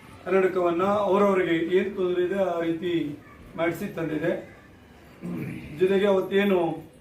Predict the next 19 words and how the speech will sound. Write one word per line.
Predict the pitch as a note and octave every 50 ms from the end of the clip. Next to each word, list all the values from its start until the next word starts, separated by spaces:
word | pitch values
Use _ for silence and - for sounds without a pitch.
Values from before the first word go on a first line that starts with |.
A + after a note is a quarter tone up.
| - - - - - - - F#3+
ನೂರಕ್ಕೂ | F3 G3 G3 G3+ F#3 - G3
ಹೆಚ್ಚಿನ | F#3 F3 E3 F3+ F#3+ F#3 F#3 F3+
ಜನರ | E3+ D#3+ F3 E3+ F3 F3 F3 F3 E3+ D#3+ D#3 - - - - - - - - - - - -
ಶಸ್ತ್ರಚಿಕಿತ್ಸೆ | F3+ E3+ E3 - F#3 E3+ E3+ - F#3 F3 E3 - - F3+
ಅವಶ್ಯಕತೆ | D#3+ D#3 D#3 D#3 - F3+ E3 E3 D#3+ D#3 D#3+
ಇತ್ತು, | D3 C#3 - F3+ F#3 - - - - - - - - - - - - - - E3
ಅದರಲ್ಲಿ | E3 F3 E3 F3+ F3+ F3
ಈಗ | E3 E3+
ಅರವತ್ತಕ್ಕೂ | E3+ E3 E3 E3+ F#3 F#3 F3+ - F#3+ - - F#3 F#3 F3 F3 E3+ E3 E3 E3
ಹೆಚ್ಚಿನ | E3 E3 - F3+ F3 F3
ಜನ | E3+ D#3+ E3 E3 E3 E3 E3 D#3+ D#3 C#3+ C#3+ - - - - - - - - - - - -
ಶಸ್ತ್ರಚಿಕಿತ್ಸೆಯನ್ನ | E3+ E3 - - E3 F#3+ F3+ F3 E3 - F#3 F3+ F3 E3+ E3 D#3+ D#3+ D3+ - - -
ಸಪ್ತಗಿರಿ | F3 - - F#3 E3+ E3 E3 E3
ಹಾಸ್ಪಿಟಲ್ | D#3+ D#3 - - F3+ E3 E3+ E3+ D#3
ಸಹಕಾರದೊಂದಿಗೆ | - E3 D#3+ - F3+ E3+ D#3 D3 D#3+ D#3 D3+ -
ಪಡೆದಿದ್ದಾರೆ. | - - E3+ E3 E3 E3 E3 D#3+ D#3 D#3+ - - - - - - - - - - - - - - - - - - - - - - - - - - -
ಆ | E3+ E3+
ಒಂದು | F3+ F#3 F#3 F3 F3
ಕಾರ್ಯಕ್ರಮದ | E3 E3 F3 F#3 F#3 F3+ F3+ F#3 F#3+ F#3 F3+ F3 F3 E3+ E3 D#3+ D#3